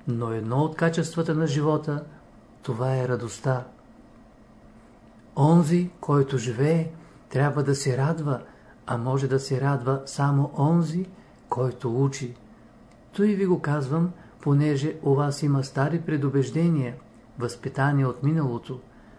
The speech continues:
У някои са се вгнездили такива духове от астралния свят и почват да ви шушукат: „Вас знание не ви ни трябва.“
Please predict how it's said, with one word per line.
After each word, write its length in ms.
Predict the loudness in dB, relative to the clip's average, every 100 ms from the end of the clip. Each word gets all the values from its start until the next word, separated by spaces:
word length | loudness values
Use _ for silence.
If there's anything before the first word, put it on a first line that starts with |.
| -20 -18 -4
У 100 | 0
някои 420 | 2 2 0 -2
са 120 | -2
се 180 | -2 -4
вгнездили 680 | 0 2 2 0 0 -2 -2
такива 440 | -4 0 2 4
духове 400 | 2 0 0 2
от 160 | 2 0
астралния 640 | -4 -2 0 2 2 0
свят 360 | -2 -2 -2 -6 -20 -20 -8 -4
и 160 | -2
почват 400 | 0 0 -2 0
да 120 | 2
ви 100 | 2
шушукат: 680 | 0 -6 -4 -4 -4 -6 -14 -20 -20 -20 -18 -8
„Вас 380 | 0 0 0 -4
знание 400 | -2 0 0 -2
не 120 | -4
ви 80 | -4
ни 120 | -2
трябва.“ 380 | -2 -4 -6